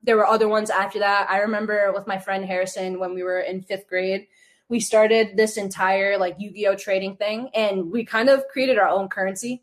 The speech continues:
for it, where people would buy these tickets from us, and then they could use the tickets to buy things from our store. So we had, like,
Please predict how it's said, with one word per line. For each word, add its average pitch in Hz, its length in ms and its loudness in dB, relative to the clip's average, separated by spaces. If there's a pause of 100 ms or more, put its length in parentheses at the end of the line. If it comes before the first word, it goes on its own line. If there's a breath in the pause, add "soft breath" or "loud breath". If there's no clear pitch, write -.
(120)
for 233 220 2
it, 285 160 4
where 202 200 2
people 247 380 -2
would 208 340 0 (180)
buy 196 640 4
these 196 340 -8
tickets 277 340 -4
from 170 200 -4
us, - 340 -8 (320 soft breath)
and 214 240 2
then 214 140 2
they 233 100 4
could 214 200 -4
use 220 180 0
the 208 100 -4
tickets 202 380 -6
to 196 80 -8
buy 175 220 0
things 180 240 -6
from 190 180 -6
our 170 100 -4
store. 170 480 -2 (300 soft breath)
So 202 480 2
we 247 120 2
had, 247 180 2
like, 196 220 0